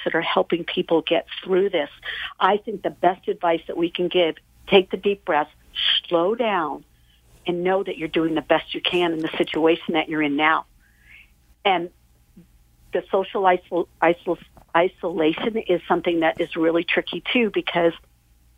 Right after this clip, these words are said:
we have to reach out to, like, my fiance, his eighty-two-year-old mother. We've been calling her a lot because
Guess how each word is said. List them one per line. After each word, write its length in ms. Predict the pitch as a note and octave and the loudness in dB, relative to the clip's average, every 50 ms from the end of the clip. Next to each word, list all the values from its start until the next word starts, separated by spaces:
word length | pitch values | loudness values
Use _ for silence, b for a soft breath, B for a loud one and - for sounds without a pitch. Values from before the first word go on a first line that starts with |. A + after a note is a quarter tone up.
| _ _ _ _ _ _ _ _ _ _ _ _ _ B B B B B B B - | _ _ _ _ _ _ _ _ _ _ _ _ _ B B B B B B B 0
we 100 | A3 F3+ | 0 0
have 260 | - - G3 G#3 - - | 2 0 -2 -2 -4 -8
to 80 | C#4 | -4
reach 260 | B3 A3+ G3 - - | -4 -2 -4 -2 0
out 240 | F#3 E3 D#3+ E3 - _ - - | 2 4 4 2 0 _ -6 -4
to, 280 | F3+ E3+ E3 E3 E3 D#3+ | -2 0 2 0 0 0
like, 320 | D#3 D#3 E3 E3 - - | 2 0 0 0 -2 -4
my 220 | F#3+ F3+ F3 F#3+ | 0 0 0 0
fiance, 580 | F#3+ - - G3 F#3 F3+ F#3 - - F3+ E3 D#3+ | 0 -2 -4 -2 -2 -2 -2 -2 -2 -2 0 0
his 140 | E3 E3+ D#3+ | -2 -2 -2
eighty-two-year-old 720 | F3 E3+ E3 E3+ F3+ F3+ - - F3 D#3 D#3+ E3 D#3+ D#3 D#3+ | 0 -2 -2 -4 -6 -4 -2 -2 0 2 2 2 0 0 0
mother. 300 | E3+ E3 E3 D3+ C#3+ C#3 | 2 2 2 2 0 -2
We've 180 | B2+ D#3 D#3+ - | -2 -2 -2 -2
been 140 | E3 E3 | -2 -4
calling 400 | - - F#3 F3+ F3 F3+ F3+ F3+ | 0 2 2 2 2 0 -2 -4
her 280 | E3+ - E3 D#3+ D#3 D#3 - | -6 -2 0 0 0 0 0
a 60 | - | -4
lot 360 | E3+ F#3 G#3 A#3 D4 - - - - - B B B B B B B B _ | -2 0 2 2 4 2 2 0 -4 -12 B B B B B B B B _
because 440 | - G3 - - - F3+ F3 F3 F3 | -2 -2 -2 -2 0 0 0 0 0